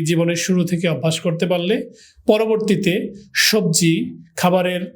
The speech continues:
তালিকায় নিয়মিত রাখতে পারবেন। আপনার প্রিয় সন্তানের খাবারের রুচি বাড়ানোর জন্য কোষ্ঠকাঠিন্য প্রতিরোধ খুব জরুরি। এর জন্য সবজি বা ফাইবার, আঁশ জাতীয় খাবারের গুরুত্ব অনন্য।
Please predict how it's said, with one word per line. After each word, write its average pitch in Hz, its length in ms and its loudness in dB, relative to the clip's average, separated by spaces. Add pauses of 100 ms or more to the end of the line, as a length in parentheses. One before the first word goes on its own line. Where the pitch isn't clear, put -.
তালিকায় 165 520 0
নিয়মিত 190 360 2
রাখতে 156 380 -4
পারবেন। 127 280 -2 (640)
আপনার 180 260 2 (200)
প্রিয় 185 220 2
সন্তানের 175 420 2 (440)
খাবারের 175 380 2 (160)
রুচি 175 260 2
বাড়ানোর 180 340 0
জন্য 180 260 -2 (540)
কোষ্ঠকাঠিন্য 185 840 2 (120)
প্রতিরোধ 165 360 -2 (120)
খুব 175 140 -2 (140)
জরুরি। 180 320 2 (520)
এর 202 80 0 (100)
জন্য 170 240 2 (720)
সবজি 196 420 2 (120)
বা 165 100 2 (160)
ফাইবার, 170 380 0 (180)
আঁশ 165 120 0 (160)
জাতীয় 170 360 0
খাবারের 165 400 0
গুরুত্ব 165 300 -2 (720)
অনন্য। 165 340 2